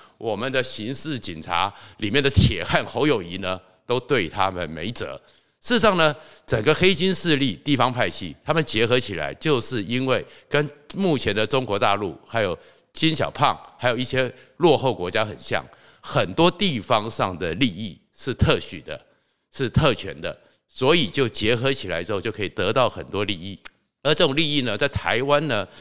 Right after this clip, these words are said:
在那个经济曾经在狂飙的时代，在房地产开始狂飙的时代里面呢，砂石业、建筑业都是最重要的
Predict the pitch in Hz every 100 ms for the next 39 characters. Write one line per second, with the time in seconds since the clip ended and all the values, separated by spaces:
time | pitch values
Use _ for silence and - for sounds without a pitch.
0 | - - 131 - 151 151 131 - 143 151
1 | - 143 101 104 107 120 123 101 - 90
2 | 98 117 147 139 110 - 87 110 78 -
3 | - - - 131 - 101 127 151 123 85
4 | - 120 87 - 80 92 113 139 117 -
5 | 92 101 78 85 95 78 71 - _ _
6 | - 151 123 131 - 76 80 98 71 -
7 | _ _ _ - 175 85 - 71 92 95
8 | - _ _ _ - 120 120 117 90 -
9 | 156 120 80 - 90 82 95 87 69 80